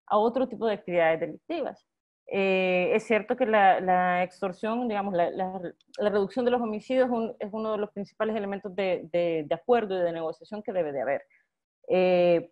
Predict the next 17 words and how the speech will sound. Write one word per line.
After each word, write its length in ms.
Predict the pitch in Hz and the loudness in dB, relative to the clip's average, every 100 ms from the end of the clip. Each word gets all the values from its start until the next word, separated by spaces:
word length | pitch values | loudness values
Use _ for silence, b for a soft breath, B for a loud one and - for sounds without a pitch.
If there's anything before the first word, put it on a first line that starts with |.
| - | -8
lo 140 | 214 208 | -2 0
segundo, 640 | 220 240 277 220 214 202 - | 2 4 4 2 -2 -4 -8
como 140 | 185 | -4
ya 100 | 190 | -4
se 100 | 208 | -4
mencionaba, 460 | 202 202 202 208 208 | -8 -6 -4 -4 -4
son 140 | 214 | -6
las 100 | 190 | -6
extorsiones. 680 | 180 - 175 175 180 175 - _ _ _ _ _ | -8 -8 -10 -8 -8 -8 -12 _ _ _ _ _
Pero 140 | - 202 | -2 -2
si 140 | - | 0
no 180 | 220 254 | -2 0
tienen 300 | 262 254 233 | 0 0 0
capacidad 640 | 208 156 - 170 196 202 | -4 -6 -6 0 2 2
de 100 | 175 | -2
generar 400 | 180 170 175 208 | -4 -2 0 -2
fondos 500 | - 254 247 160 - | -2 0 0 -4 -14